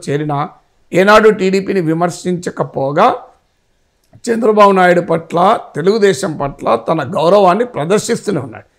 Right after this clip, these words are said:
అనేక టీవీ ఇంటర్వ్యూలు కూడా చెప్పాడు. అంటే మారిన రాజకీయ పరిస్థితుల వల్ల తాను టీడీపీని వీడాను తప్ప టీడీపీ పట్లనో చంద్రబాబు నాయుడు పట్ల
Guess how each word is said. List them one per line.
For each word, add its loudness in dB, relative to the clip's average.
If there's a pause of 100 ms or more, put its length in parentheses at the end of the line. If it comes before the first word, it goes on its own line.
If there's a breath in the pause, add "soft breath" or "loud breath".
(280)
అనేక 2
టీవీ -2
ఇంటర్వ్యూలు 2
కూడా 0
చెప్పాడు. -10 (400)
అంటే 0
మారిన 2
రాజకీయ 2
పరిస్థితుల -2
వల్ల 2
తాను -2
టీడీపీని -2
వీడాను -4
తప్ప 0 (540 soft breath)
టీడీపీ 0 (100)
పట్లనో 0 (160)
చంద్రబాబు 2
నాయుడు 2
పట్ల -8